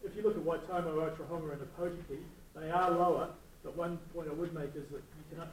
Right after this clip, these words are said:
under legislation, you can have no less or no fewer than six, um, elected representatives. So they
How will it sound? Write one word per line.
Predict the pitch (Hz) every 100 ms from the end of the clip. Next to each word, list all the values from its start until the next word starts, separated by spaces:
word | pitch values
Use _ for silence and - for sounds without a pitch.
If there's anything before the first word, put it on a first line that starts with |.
| -
under | 180 170
legislation, | 170 - 165 156 156 139
you | -
can | 143
have | 151 156
no | 165 160 151
less | 160 156 - -
or | 147
no | 160 - -
fewer | 180 156 165 - - -
than | 143 -
six, | 170 - - - - -
um, | 143 135
elected | 151 139 135
representatives. | 139 135 131 135 123 -
So |
they | 151